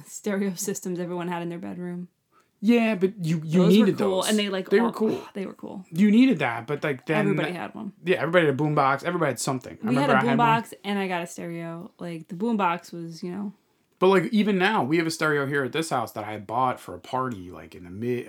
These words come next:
Speaker 2: early two thousands, well, mid to early two thousands. And, like, I still haven't got rid of it 'cause I'm like, the minute I get rid of it, I know I'll want it again 'cause it's just, like, those things just, like
Speaker 1: Yeah, and you haven't even, I don't even think you've used it in years.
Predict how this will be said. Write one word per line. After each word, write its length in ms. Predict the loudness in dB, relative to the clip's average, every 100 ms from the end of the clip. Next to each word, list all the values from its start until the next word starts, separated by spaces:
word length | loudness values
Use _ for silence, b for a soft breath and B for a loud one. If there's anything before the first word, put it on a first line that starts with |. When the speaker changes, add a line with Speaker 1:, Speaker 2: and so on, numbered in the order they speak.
| -4
Speaker 2:
early 360 | 2 4 2 -2
two 220 | -6 -12
thousands, 720 | -6 -4 -2 -4 -10 -12 -6
well, 200 | 0 0
mid 380 | 2 0 -2 -6 -14 -10
to 80 |
early 220 | -6 -4 -6
two 160 | -8
thousands. 380 | -6 -4 -6 -12 b b b b -2
And, 80 | 0
like, 140 | 0
I 40 | -4
still 220 | 0 2
haven't 160 | 2
got 160 | 2 0
rid 100 | 0
of 60 | -2
it 80 | -4
'cause 100 | -6
I'm 120 | -4
like, 260 | -4 -4 -2
the 60 | 2
minute 240 | 4 4
I 80 | 2
get 120 | 0
rid 120 | 0
of 80 | -2
it, 60 | -2
I 100 | -2
know 200 | -4 -2
I'll 140 | -2
want 240 | -4 -4
it 60 | -4
again 280 | -4 -2 -2
'cause 180 | -6 -12
it's 100 | -10
just, 180 | -8 -6
like, 220 | -8 -4
those 280 | -4 -4 -4
things 300 | -4 -4 -6
just, 240 | -8 -8
like 360 | -8 -10 -18 _ _ -16 -10
Speaker 1:
Yeah, 220 | -8 -6
and 120 | -6
you 60 | -6
haven't 240 | -6 -6 -6
even, 320 | -8 -12 -14 _ _ _ -8
I 60 |
don't 80 | -6
even 180 | -6 -6
think 160 | -8
you've 100 | -10
used 260 | -10 -10 -8
it 80 | -10
in 120 | -8
years. 380 | -8 -10 -12